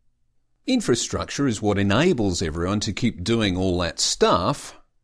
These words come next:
that generates the wealth, the jobs, and the exports, and that also allows them to be productive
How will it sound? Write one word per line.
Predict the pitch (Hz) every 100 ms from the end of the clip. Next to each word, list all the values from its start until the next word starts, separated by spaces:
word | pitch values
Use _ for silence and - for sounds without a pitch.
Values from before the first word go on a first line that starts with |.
| _ _ _ -
that | 196
generates | - 85 73 92 - -
the | 147
wealth, | 71 90 143 - - -
the | -
jobs, | - 196 139 151 92
and | 82
the | 80 123
exports, | 214 - - 67 117 - - - _ _ _ _ _ _
and | 120 165
that | 139
also | 147 226 202 127 101
allows | 85 71 80 98 -
them | 135
to | 135 107
be | 98 90
productive | 98 92 107 175 190 - - 101 -